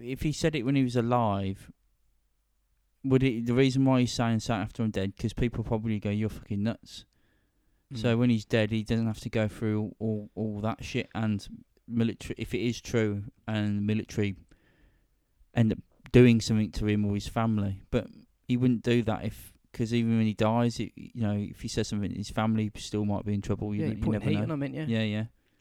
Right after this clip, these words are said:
Speaker 1: I don't know. It's, it's weird.
Speaker 2: Another military dude called F-, Colonel Philip J. Corso,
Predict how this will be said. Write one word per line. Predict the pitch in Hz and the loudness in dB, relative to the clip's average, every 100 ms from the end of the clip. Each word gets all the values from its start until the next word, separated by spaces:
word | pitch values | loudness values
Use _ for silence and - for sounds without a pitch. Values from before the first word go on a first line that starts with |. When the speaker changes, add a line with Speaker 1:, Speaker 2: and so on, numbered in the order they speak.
| _ | _
Speaker 1:
I | 131 | -6
don't | 135 | -2
know. | 123 143 135 | 0 -2 -4
It's, | - - - | -14 -20 -18
it's | - | -12
weird. | 110 117 143 - - | -8 -6 -8 -12 -8
Speaker 2:
Another | 131 160 170 | 2 4 6
military | 160 143 - 120 | 4 4 0 -6
dude | 101 127 107 98 | 2 4 4 2
called | - 120 110 104 98 - _ - | -2 -2 -2 -4 -6 -16 _ -20
F-, | - - _ | -20 -20 _
Colonel | - 139 135 123 117 | 2 4 4 2 -2
Philip | - 131 - | -2 -2 0
J. | 139 113 | -2 -2
Corso, | - 147 147 139 - 87 | 0 2 2 0 -6 -8